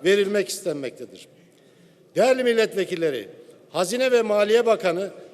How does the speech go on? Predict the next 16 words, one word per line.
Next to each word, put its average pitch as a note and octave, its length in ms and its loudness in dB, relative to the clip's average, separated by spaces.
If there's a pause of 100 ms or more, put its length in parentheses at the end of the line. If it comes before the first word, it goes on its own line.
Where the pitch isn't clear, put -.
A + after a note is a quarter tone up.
(100)
daha A#3 260 2
adil G#3 400 0
bir G3 180 -4
vergi G3 300 0
sistemi F#3+ 520 -4
ve D#3+ 180 0 (360)
verginin F#3+ 480 -2
tabana G#3+ 360 0
yayılması G#3+ 540 0
konusunda F3 680 -4 (260)
çok B3+ 300 2
ciddi G#3 400 -6
adımlar G3+ 480 -2
atacaklarını G3+ 680 -2
ifade F3+ 380 -2
etti. - 300 -8